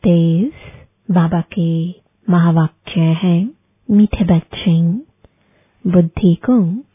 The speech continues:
यहाँ वहाँ भटकाने के बजाय घर में बाप को याद करो, दूर दूर तक बुद्धि को ले जाओ।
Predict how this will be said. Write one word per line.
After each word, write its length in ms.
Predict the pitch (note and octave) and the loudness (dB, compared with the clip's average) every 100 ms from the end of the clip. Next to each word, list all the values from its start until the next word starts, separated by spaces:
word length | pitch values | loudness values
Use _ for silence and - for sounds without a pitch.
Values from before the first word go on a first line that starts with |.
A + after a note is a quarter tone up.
| _ _ _ _ - | _ _ _ _ -6
यहाँ 480 | F3+ F3+ E3+ G#3 A#3 | -2 0 2 2 2
वहाँ 540 | F3 E3+ F3+ F3+ G3 - _ _ _ | 2 -2 -2 -4 -6 -10 _ _ _
भटकाने 760 | G#3+ G3+ F#3 - F#3 F3 E3+ A#3+ | -2 0 0 0 2 4 4 2
के 160 | - F3 | 0 0
बजाय 800 | F3 E3 - F#3+ G#3+ F3 G3 B3+ _ _ _ _ _ _ G#3 | 0 -2 -2 2 2 2 -2 -10 _ _ _ _ _ _ -6
घर 400 | - F#3+ F3 F3 | -2 2 2 4
में 340 | C4 G3+ F#3+ B3+ _ _ _ _ _ _ _ F#3 | 4 2 0 -6 _ _ _ _ _ _ _ 0
बाप 340 | F3+ G3 - | 2 2 0
को 240 | - G3 | 0 2
याद 360 | F3 - F3 E3+ - - | 2 2 2 2 -2 0
करो, 420 | F3+ G3 G#3+ G#3 - _ _ _ _ _ _ - E3+ | 2 4 2 -2 -8 _ _ _ _ _ _ -4 2
दूर 320 | F3+ F3 E3+ | 4 4 4
दूर 300 | E3+ F3 E3+ | 4 4 2
तक 480 | - A#3+ A#3 - - _ _ _ _ _ F#3+ | 0 -2 -2 -4 -20 _ _ _ _ _ 0
बुद्धि 480 | F#3 F3 - F#3 | 2 0 0 0
को 340 | F3 - F#3 F3+ G#3+ D4+ _ _ - | 0 0 2 2 0 -6 _ _ -2
ले 220 | G#3+ B3+ B3 | 2 2 2
जाओ। 500 | - F3+ E3+ E3+ | 2 2 2 2